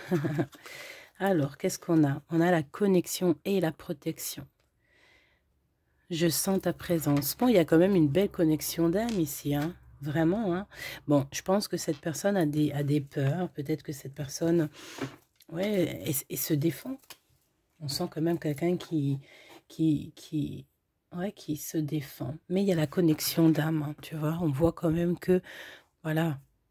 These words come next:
il y a une alchimie, hein. Je vois comme, euh, par exemple, tu sais, le fil rouge, là, hein, cette connexion d'amour qu'on a, euh, ça me fait penser aussi à cette lagne, liane ici. Hein,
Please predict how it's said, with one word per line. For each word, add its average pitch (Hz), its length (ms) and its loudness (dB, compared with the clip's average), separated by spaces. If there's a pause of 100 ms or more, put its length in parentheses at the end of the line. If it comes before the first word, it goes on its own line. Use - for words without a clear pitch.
(340)
il 156 80 -4
y 151 60 8
a - 20 8
une 156 160 8
alchimie, 175 640 4
hein. 160 140 6
Je 143 80 0
vois 156 100 4
comme, 175 360 4
euh, - 20 0
par 147 240 -2
exemple, 160 340 2
tu - 100 -8
sais, 170 200 -4
le 151 80 -4
fil 160 320 -2
rouge, 156 340 2
là, 131 240 0
hein, 151 160 -4
cette 139 220 -4
connexion 147 560 0
d'amour 143 500 2 (1200)
qu'on 170 200 4
a, 165 420 2
euh, 131 40 -2 (260)
ça - 100 -4
me 226 60 -2
fait - 120 -2
penser 196 340 0
aussi 196 380 4
à 170 80 2
cette - 340 -2
lagne, 170 600 4
liane 165 680 4
ici. 156 340 -2 (1500)
Hein, 151 140 0